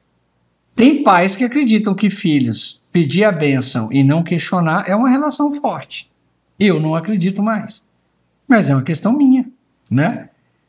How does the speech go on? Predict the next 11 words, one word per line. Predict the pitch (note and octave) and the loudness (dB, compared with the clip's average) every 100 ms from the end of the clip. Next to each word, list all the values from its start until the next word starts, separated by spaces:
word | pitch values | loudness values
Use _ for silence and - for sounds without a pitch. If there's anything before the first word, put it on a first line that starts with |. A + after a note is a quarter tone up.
| _ | _
Então, | A2+ C#3+ | -4 0
é | E3 | 2
uma | |
questão | F3+ G#3 G3+ G3 | 2 0 0 0
pessoal. | G#3+ G#3+ D#4 F#3+ C#3+ C#3+ _ _ _ _ _ - | 0 0 2 2 0 -6 _ _ _ _ _ -2
Então, | F3+ F3+ C4+ | 0 4 4
a | |
teoria | C#4+ C#4+ A#3+ B3 | 4 2 2 0
dos | G#3+ | -2
sete | - F#3 - D3 | -2 -2 -2 0
R's, | F3+ A3 B2 G#2 - | 2 2 0 -6 -10